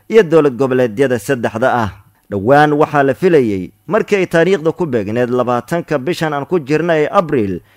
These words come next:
in magaalada Muqdisho uu ka qabsoomo shirka madasha wadatashiga qaran ee dowladda dhexe iyo dowlad goboleedyada.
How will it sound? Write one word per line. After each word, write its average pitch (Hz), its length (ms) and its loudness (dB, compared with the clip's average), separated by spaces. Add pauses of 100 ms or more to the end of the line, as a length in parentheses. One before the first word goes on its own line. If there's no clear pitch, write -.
(220)
in 240 140 -2
magaalada 190 440 2
Muqdisho 113 600 -4
uu 156 180 -2
ka - 160 -4
qabsoomo 117 680 0 (380)
shirka 160 440 -2
madasha 147 400 0
wadatashiga 143 640 -2
qaran 101 320 -4 (360)
ee 165 140 4
dowladda 175 480 0
dhexe 156 340 0
iyo 156 120 2
dowlad 127 320 -2
goboleedyada. 120 640 0